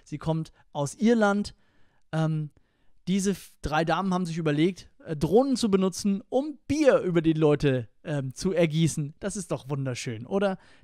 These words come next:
Das tröstet mich ein kleines bisschen. In dem Bild sieht man die Drohne, sie ist auch, äh, im Bild, man sieht sie, äh, aber nicht besonders gut, ähm, weil das Lächeln der drei wunderbaren, äh,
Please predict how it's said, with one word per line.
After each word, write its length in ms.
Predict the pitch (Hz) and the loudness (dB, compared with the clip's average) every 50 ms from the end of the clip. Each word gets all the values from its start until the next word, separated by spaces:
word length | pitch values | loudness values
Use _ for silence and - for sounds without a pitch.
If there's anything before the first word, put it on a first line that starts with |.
| _ | _
Das 260 | - 165 160 - - - _ _ - - | -8 -8 -8 -8 -10 -16 _ _ -20 -6
tröstet 300 | - 170 175 - - 147 | -2 0 0 0 -2 -4
mich 100 | 147 147 | -4 -4
ein 60 | 143 | -2
kleines 200 | 139 143 139 131 | -2 -4 -4 -2
bisschen. 240 | - 147 - 151 - - - - | -4 -6 -6 -6 -10 -12 -18 -12
In 80 | - 262 | -4 -2
dem 100 | 277 247 | 0 0
Bild 180 | 226 294 302 | 0 0 -2
sieht 160 | 240 339 440 427 | -2 -6 -6 -4
man 100 | 359 240 | -2 0
die 100 | 202 165 | 0 0
Drohne, 320 | 175 - 160 170 208 220 | 0 2 2 2 2 2
sie 120 | 175 185 | -2 -2
ist 140 | 202 196 214 | -6 -6 -6
auch, 260 | - 220 233 - - | -4 -4 -6 -6 -6
äh, 260 | - 214 196 190 - 208 | -4 -2 -2 -2 -2 -2
im 100 | 196 175 | 0 0
Bild, 260 | 202 233 254 247 196 | 0 0 -2 -4 -6
man 160 | 185 185 180 | -4 -4 -2
sieht 180 | 170 240 277 - | -2 -4 -6 -4
sie, 200 | - 262 254 220 | -6 -6 -6 -6
äh, 80 | - | -8
aber 320 | - - - - 208 190 214 | -10 -10 -8 -6 -4 0 0
nicht 140 | 226 226 | 0 0
besonders 400 | - 220 185 190 180 180 170 - | -2 -2 -2 0 0 -2 -4 -4
gut, 300 | - 233 240 330 - - - | -4 -4 -4 -4 -6 -8 -12
ähm, 180 | - 196 185 175 | -10 -8 -6 -4
weil 100 | 185 180 | -2 -2
das 160 | 180 165 - | -2 -2 -2
Lächeln 380 | 170 180 196 190 202 190 180 170 | -4 -4 -4 -4 -4 -4 -2 -2
der 180 | 165 156 156 | -2 -2 -2
drei 420 | 151 156 143 143 143 143 143 143 143 | -4 -6 -6 -4 -4 -4 -6 -4 -6
wunderbaren, 600 | 160 156 156 147 139 135 131 135 135 131 131 135 | -4 -4 -4 -4 -4 -4 -6 -6 -6 -8 -10 -10
äh, 280 | 151 143 135 131 131 | -8 -8 -8 -8 -8